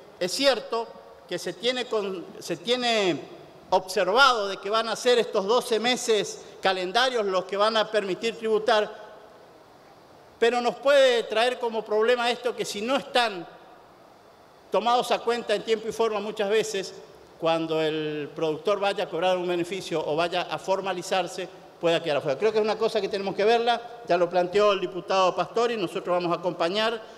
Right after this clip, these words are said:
de tal manera de esto darle un redondeo y que, que sea más efectivo, más eficaz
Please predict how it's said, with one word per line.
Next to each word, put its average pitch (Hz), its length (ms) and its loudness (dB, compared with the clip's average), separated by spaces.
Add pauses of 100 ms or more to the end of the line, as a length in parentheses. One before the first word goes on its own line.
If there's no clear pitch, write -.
(260)
de 156 80 -12
tal 202 160 2
manera 202 340 0
de 202 100 2
esto 202 180 -4
darle 196 480 2 (840)
un 165 140 0
redondeo 175 560 4
y 185 60 -2
que, 175 240 -4 (140)
que 165 120 -2
sea 196 260 2
más 190 280 -2
efectivo, 196 920 -2
más 180 240 0
eficaz 190 680 -2